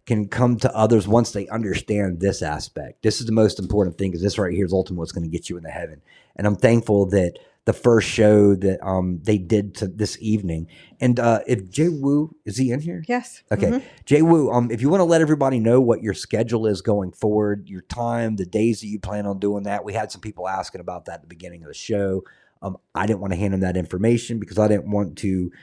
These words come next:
Speaker 1: say something and then have them go, "Oh, no, no, no, that's not it." So if you wanna let them know what your plans are going forward, um, please do. And once again, congratulations on your first show.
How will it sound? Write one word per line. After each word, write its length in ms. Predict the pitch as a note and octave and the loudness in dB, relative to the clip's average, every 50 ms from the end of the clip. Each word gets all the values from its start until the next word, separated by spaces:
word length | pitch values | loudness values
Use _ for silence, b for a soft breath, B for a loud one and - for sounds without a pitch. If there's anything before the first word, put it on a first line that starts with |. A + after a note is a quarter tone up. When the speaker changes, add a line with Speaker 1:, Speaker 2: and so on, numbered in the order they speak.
| b b b b | b b b b
Speaker 1:
say 180 | _ - B2+ A#2+ | _ 2 4 4
something 600 | A2 - A#2 G#2+ G#2 - - G#2+ G2+ G2+ G2 G2 | 4 4 2 2 2 0 0 0 2 2 2 0
and 120 | F#2 F2+ F#2+ | 0 2 2
then 200 | G2+ G2 F#2+ F2 | 2 2 2 2
have 180 | F2 G2+ F#2+ | 2 0 2
them 140 | F#2 F#2+ F#2 | 2 0 0
go, 160 | F2 F#2 G2 - | 0 0 0 2
"Oh, 160 | - E3 E3 | 4 4 4
no, 140 | D#3 D3+ D3 | 4 4 4
no, 160 | C#3+ C3+ B2+ | 6 6 6
no, 60 | A#2 | 6
that's 220 | G#2+ G#2 G2+ - A2 | 6 4 2 2 0
not 280 | G#2 G2 F#2+ F2+ E2+ | 2 2 2 2 0
it." 180 | F2+ E2+ C2 - | -2 -2 -4 -2
So 220 | - G#2+ F#2+ - B B B B B | 0 0 0 0 B B B B B
if 160 | - A2+ A2+ | -4 0 4
you 80 | B2 C#3 | 4 6
wanna 220 | D#3+ F3+ E3+ D#3 | 6 6 4 4
let 160 | C#3 D3 C#3+ | 4 4 4
them 120 | C3+ B2 A#2 | 4 4 4
know 180 | A2+ A2+ A#2 | 4 4 4
what 240 | A#2+ A2+ A2+ A2 - | 6 6 4 2 0
your 120 | A#2+ G#2 F2 | -4 -8 -8
plans 400 | - - A2 A2+ A2+ A2+ G#2 A2 | -6 -6 -4 -2 -2 -2 -2 0
are 160 | G#2+ G#2 G2 | 0 0 0
going 320 | F#2+ G#2 G#2 G2+ F#2+ F2+ | 0 -2 -2 -2 -4 -6
forward, 640 | - - - A2+ A2+ A2 G#2+ G#2 G2+ G2 F#2+ F#2+ _ _ _ _ _ _ _ _ | -6 -2 0 2 2 2 2 0 0 -2 -6 -10 _ _ _ _ _ _ _ _
um, 240 | B2 A#2+ A2 G2 F#2 | -2 0 0 0 -2
please 380 | - - C#3+ C#3+ D3+ C3 A2 | -4 -2 2 2 2 0 0
do. 420 | G#2 A#2+ A#2+ B2 B2+ C3 C3 A#2 - - | 0 2 2 4 4 2 0 -2 -4 -6
And 180 | G#2 G2+ G#2+ | -6 -4 -2
once 220 | A2+ A#2+ A#2+ - - | -2 -2 -2 -2 -6
again, 300 | G#2+ G2 A2 A2 A2+ G#2 | -8 -4 -4 -4 -4 -4
congratulations 760 | - G#2+ G2 G2+ A#2 C3+ C#3 B2 A2 G#2+ G#2+ G#2 F#2+ - - | -6 -6 -4 -2 0 0 0 -2 -2 -2 0 -2 -2 -4 -8
on 100 | A2 G2+ | -8 -6
your 120 | F#2 F2 | -6 -6
first 260 | - - G2+ F#2 E2+ - | -6 -4 -4 -4 -4 -6
show. 300 | - F#2 F2 F2 E2+ | -8 -6 -6 -6 -6